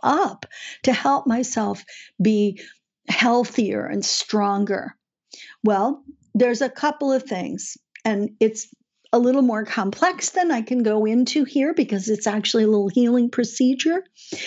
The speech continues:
But what you can do is work with a sacred anatomy energy medicine practitioner. That's one thing I can say. But the other thing is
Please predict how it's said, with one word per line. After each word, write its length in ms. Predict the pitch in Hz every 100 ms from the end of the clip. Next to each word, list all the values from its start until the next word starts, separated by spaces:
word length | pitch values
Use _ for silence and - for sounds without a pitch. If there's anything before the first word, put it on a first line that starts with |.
| - - -
But 260 | 240 - - - -
what 380 | 208 262 302
you 340 | 262 240 262 262
can 300 | - 294 302
do 480 | 254 269 214 180 185 - _ -
is 460 | 220 202 208 - -
work 360 | 202 233 254 240
with 320 | 247 254 -
a 60 | -
sacred 420 | - 233 220 240
anatomy 480 | 220 214 220 220 214
energy 320 | 214 208 214
medicine 460 | 226 208 202 202
practitioner. 640 | 190 214 208 208 - 185 190
That's 400 | 196 220 - - -
one 340 | 202 240 240
thing 220 | 220 185
I 100 | 180
can 180 | 175 175
say. 360 | 175 151 180 208 - - - - -
But 160 | 254
the 140 | 254 240
other 260 | 269 339 349
thing 320 | 294 226 214
is 260 | 196 202